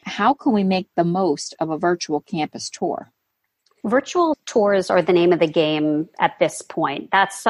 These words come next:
Speaker 2: kind of your best bet, and you can guarantee that no matter what, that will be available to you. So some campuses have their own virtual tours. There are some companies that do them. UVisit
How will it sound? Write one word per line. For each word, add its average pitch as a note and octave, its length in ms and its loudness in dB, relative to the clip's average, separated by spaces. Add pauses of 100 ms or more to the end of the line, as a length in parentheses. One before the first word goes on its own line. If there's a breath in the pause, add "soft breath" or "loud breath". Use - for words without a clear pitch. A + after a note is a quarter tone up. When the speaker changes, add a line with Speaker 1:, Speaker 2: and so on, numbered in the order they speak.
Speaker 2:
kind F#3+ 180 0
of F3 60 2
your E3 120 2
best D#3 400 0
bet, E3 300 2
and F3+ 140 0
you E3+ 80 4
can E3 440 -2 (380 loud breath)
guarantee G3 640 2
that D#3 300 2
no F3 120 2
matter D#3 280 2
what, B2 300 0 (120)
that F3+ 240 0
will F#3 100 2
be E3+ 160 0
available D3 520 0
to - 220 -8
you. - 340 -6
So F#3+ 320 2
some F#3+ 300 -2
campuses G3+ 560 -2
have F3 200 0
their E3+ 160 2
own D#3+ 180 2
virtual D#3 420 -2
tours. D#3+ 560 -4 (360 soft breath)
There G3+ 120 4
are G3 80 2
some G3 560 0 (100)
companies F3+ 540 0
that F3+ 200 0
do F3+ 200 2
them. D#3+ 300 0
UVisit F#3+ 720 0